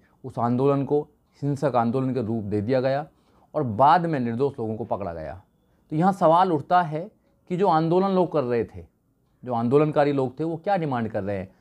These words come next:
वो डिमांड कर रहे हैं कि जो एनआरसी है वो पूरे देश में लागू नहीं होनी चाहिए, जो सीएए जो कानून है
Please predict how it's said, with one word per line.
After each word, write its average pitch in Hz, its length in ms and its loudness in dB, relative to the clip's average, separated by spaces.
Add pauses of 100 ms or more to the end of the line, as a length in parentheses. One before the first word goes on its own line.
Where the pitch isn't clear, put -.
(160)
वो 147 80 -2
डिमांड 147 340 2
कर 123 140 0
रहे 135 200 0
हैं 165 240 -4 (140)
कि 156 120 -4
जो 156 120 2
एनआरसी 143 500 2
है 160 60 0
वो 160 80 2
पूरे 143 180 0
देश 123 220 -4
में 131 100 -4
लागू 110 220 0
नहीं 101 160 -4
होनी 131 220 -2
चाहिए, 156 420 2 (300)
जो 147 80 -4
सीएए 165 880 -2 (400)
जो 143 80 -6
कानून 185 440 4
है 135 300 0